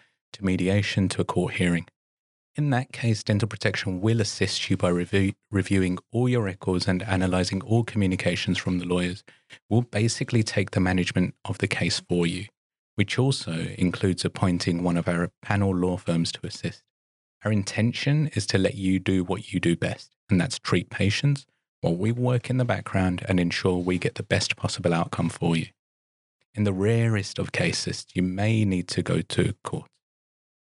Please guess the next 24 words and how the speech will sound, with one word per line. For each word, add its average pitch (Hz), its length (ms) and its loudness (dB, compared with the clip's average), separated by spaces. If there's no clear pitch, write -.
And 104 100 2
if 110 140 2
this 113 220 -2
does 101 240 0
happen, 87 480 -2
don't 101 220 2
worry, 90 280 0
we'll 90 200 0
be 107 160 2
there 95 260 2
to 95 180 -2
help 90 320 -2
you 87 280 2
and 90 120 2
back 98 280 -2
you 98 80 2
up 92 180 -4
with 90 100 0
our 87 120 0
dental 98 440 0
and 92 220 0
legal 87 300 2
expertise. - 640 -4
Now, 82 220 0